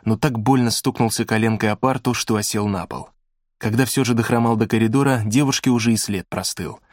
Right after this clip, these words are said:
Неудивительно, что она не поверила. Надо было смотреть ей в глаза и вложить в слова больше жара, а мой лепет никого бы не убедил в искренности моих чувств.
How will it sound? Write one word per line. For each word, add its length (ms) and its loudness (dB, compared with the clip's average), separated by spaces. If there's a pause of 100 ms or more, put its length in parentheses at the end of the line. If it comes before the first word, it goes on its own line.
(420)
Неудивительно, 600 2
что 200 -2
она 120 0
не 120 0
поверила. 540 -4 (440)
Надо 200 0
было 160 0
смотреть 440 -2
ей 100 2
в 60 -6
глаза 540 -2
и 120 -4
вложить 400 0
в 80 -6
слова 300 -2
больше 340 -2
жара, 400 -4 (380)
а 100 -4
мой 160 4
лепет 360 2
никого 320 2
бы 100 2
не 100 2
убедил 400 2
в 100 0
искренности 520 0
моих 260 0
чувств. 500 -6